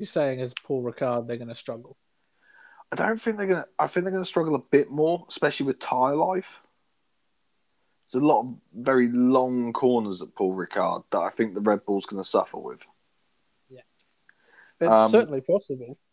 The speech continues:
Speaker 2: But e-, either way, that doesn't excuse the fact that Valtteri, fuck are you doing?
Speaker 1: Uh, he's gone. He's gone.
Speaker 2: Yeah,
Speaker 1: It's
Speaker 2: it's,
Speaker 1: just,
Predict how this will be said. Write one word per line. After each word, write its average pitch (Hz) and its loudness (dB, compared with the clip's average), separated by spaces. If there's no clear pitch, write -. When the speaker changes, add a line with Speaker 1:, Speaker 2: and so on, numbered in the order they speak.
Speaker 2:
But 117 2
e-, 147 -4
either 160 0
way, 123 0
that 120 -6
doesn't 170 -4
excuse 127 -6
the - -10
fact 110 0
that 120 2
Valtteri, 151 0
fuck - -16
are - -2
you 117 4
doing? 208 -2
Speaker 1:
Uh, 151 -6
he's 147 -4
gone. 131 -6
He's 143 -6
gone. 135 -6
Speaker 2:
Yeah, 165 6
Speaker 1:
It's 160 2
Speaker 2:
it's, - -2
Speaker 1:
just, 147 -8